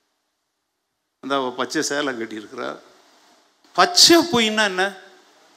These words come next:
அவன் பச்சை பொய் பேசுறான், நீ விசுவாசி என்ன பொய் பேசுற? அப்ப வெள்ளை பொய் பேசுற. பொய் பொய் தானே. எந்த கலர்ல வந்தானே? ஆ?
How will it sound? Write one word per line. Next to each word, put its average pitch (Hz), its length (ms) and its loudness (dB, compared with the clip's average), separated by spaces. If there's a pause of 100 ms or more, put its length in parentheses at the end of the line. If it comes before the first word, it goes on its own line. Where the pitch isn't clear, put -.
(680)
அவன் 277 440 2
பச்சை 196 300 0
பொய் 170 180 2
பேசுறான், 139 480 -6
நீ 220 120 -2
விசுவாசி 262 500 4
என்ன 220 260 0
பொய் 208 260 -2
பேசுற? 175 300 -4
அப்ப 311 200 -4
வெள்ளை 294 300 4
பொய் 240 280 -4
பேசுற. 123 460 -8 (1200)
பொய் 185 260 -2
பொய் 165 280 -4
தானே. 135 340 -6 (800)
எந்த 165 280 -2
கலர்ல 165 560 0
வந்தானே? 131 600 -6 (1300)
ஆ? 208 180 2